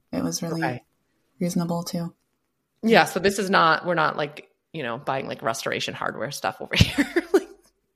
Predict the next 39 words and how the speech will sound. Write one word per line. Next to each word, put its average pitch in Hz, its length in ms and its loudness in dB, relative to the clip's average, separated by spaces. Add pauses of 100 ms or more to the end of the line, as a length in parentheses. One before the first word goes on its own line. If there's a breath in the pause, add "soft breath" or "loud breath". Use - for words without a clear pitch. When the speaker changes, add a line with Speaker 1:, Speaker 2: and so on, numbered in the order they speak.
(160)
Speaker 2:
we're, 233 300 2 (140)
we're 202 100 0
cost 214 300 6
effective. 175 600 2 (480 loud breath)
Speaker 1:
Mm-hmm. 208 60 6 (300)
Speaker 2:
Um, 170 200 -6 (840)
but 214 220 4
the 208 100 6
reason 220 760 0 (180)
that 175 260 4
I 202 100 6
just 254 200 0
didn't 269 260 -2
think 214 180 2
I 185 80 6
would 175 220 4
ever 151 240 2
use 131 400 -4
it, 185 240 2
that's 147 260 4
why 139 260 4
I 127 60 -2
didn't 127 380 -4 (100)
buy 117 280 -4
it. - 120 -4
So - 80 0
I 175 40 6
was 170 100 0
very, 180 220 8
I 165 100 2
surprised 156 460 0
with 143 180 -4
myself 139 480 -4
with 139 80 -8
how 131 220 -2
much 135 240 -6
I - 60 -4
use 135 360 -6
it. 208 160 4